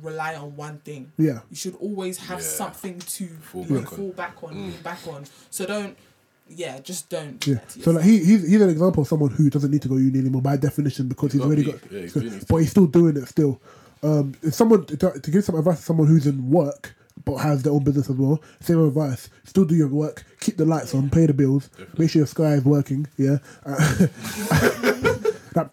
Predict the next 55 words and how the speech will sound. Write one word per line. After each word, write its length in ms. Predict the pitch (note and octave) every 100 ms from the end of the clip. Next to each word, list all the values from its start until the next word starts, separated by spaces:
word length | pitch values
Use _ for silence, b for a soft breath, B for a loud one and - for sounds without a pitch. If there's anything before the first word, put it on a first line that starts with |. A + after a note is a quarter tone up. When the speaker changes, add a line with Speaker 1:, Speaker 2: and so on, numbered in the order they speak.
| -
Speaker 2:
you 100 | E3
know, 140 | D#3+
yeah. 240 | D#3 D3 D3+ -
And 120 | F3
at 40 | E3
the 80 | -
same 200 | G3 F#3+
time, 280 | F#3+ D#3 D3
when 140 | F3+
your 80 | D#3+
business 280 | G3 F#3+ -
bangs 360 | F#3+ F3+ D#3
to 80 | -
a 20 |
certain 280 | D3 F#3 D#3
extent, 360 | D3 - E3 - _ -
then 180 | D3
do 140 | C3+ C3+
it. 120 | - b b b b -
Um, 260 | D3 C#3 C3+ _ _ _
uh, 200 | E3 E3
I 40 | E3
got 180 | A#3
friends 280 | - G#3 F#3+
who 100 | -
have 120 | F3 D#3+
also 220 | F3 D3+
dropped 240 | F#3 -
off, 180 | F3+ -
dropped, 220 | - D#3+
dropped 220 | - E3+
out 80 | F3
of 100 | D3
work 260 | C#3+ F#3+ -
and 120 | D3
doing 180 | D3 D#3+
a 60 | C#3
business 260 | D3 D3+
full 120 | D#3
time. 260 | D3+ E3 F3+
I 60 | D3+
respect 300 | D3 - C#3+
that. 200 | E3 - B B
I, 60 | C#3
I, 340 | C3+ C3 C3+ C#3
I'm 100 | E3
just 140 | C#3+
giving 140 | D3+ C#3+
advice 240 | D3 -
as 80 | A#2+
to 100 | C#3+
what 140 | C3
I 100 | C3+
do. 220 | C3 A#2+ A#2 B B -
Um, 300 | C#3 C3+